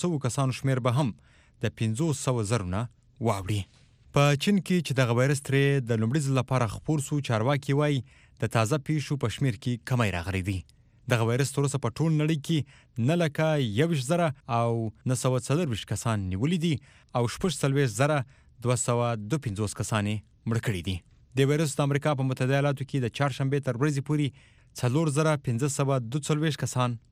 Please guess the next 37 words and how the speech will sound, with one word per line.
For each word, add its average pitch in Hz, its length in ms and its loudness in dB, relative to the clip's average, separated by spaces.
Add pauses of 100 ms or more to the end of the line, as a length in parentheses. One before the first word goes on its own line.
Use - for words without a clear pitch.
مړه 98 200 -2 (100)
کړي 180 140 2 (520)
او 113 240 0
دوه 156 160 2
لکه 143 300 0
شپږ 147 220 -2 (120)
زره 143 180 2 (120)
دوه 120 180 0
سوه 113 160 0
اووه 139 220 -2
کسان 101 340 -2
پرې - 540 -8
اخته - 240 -4
سوي 87 200 -6
دي. 87 80 -6 (880)
د 120 100 4 (140)
درو 147 120 4 (200)
نړیوالو 147 460 2
ادارو 127 260 2 (100)
مشرانو 139 400 0
خبرداری 110 460 2
ورکړی 139 400 0
دی، 143 100 2 (240)
که 117 100 2 (140)
د 107 160 0
نړۍ 123 200 0 (120)
چارواکي 123 480 0
د 110 140 0
کرونا 113 300 2
وایرس 120 380 0
بحران 113 320 2
په 107 140 -4
سمه 123 280 0
توګه 120 460 0
تنظیم 98 460 0
نه 165 100 0
کړي، 160 160 0